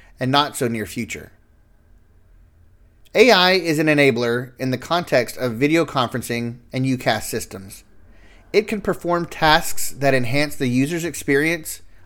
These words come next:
automate tedious processes typically performed manually, and reveal insights that would go otherwise unnoticed. Here are some of the A I-driven capabilities that are already available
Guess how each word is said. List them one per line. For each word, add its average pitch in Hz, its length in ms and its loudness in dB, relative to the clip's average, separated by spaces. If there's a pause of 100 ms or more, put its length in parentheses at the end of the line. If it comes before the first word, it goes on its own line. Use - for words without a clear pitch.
automate 156 420 2
tedious 156 380 -2
processes 143 720 -2
typically 151 480 -2
performed 113 560 -4
manually, 113 640 -2 (640)
and 185 140 0
reveal 214 480 2
insights 135 640 -2
that 147 180 -2
would 143 160 0
go 165 480 2
otherwise 180 440 2
unnoticed. 170 560 -4 (1400)
Here 254 180 -2
are 330 100 0
some 240 220 0
of 214 100 0
the 185 160 0
A 185 140 6
I-driven 170 480 2
capabilities 127 840 2
that 139 100 2
are - 100 0
already 175 540 4
available 117 640 0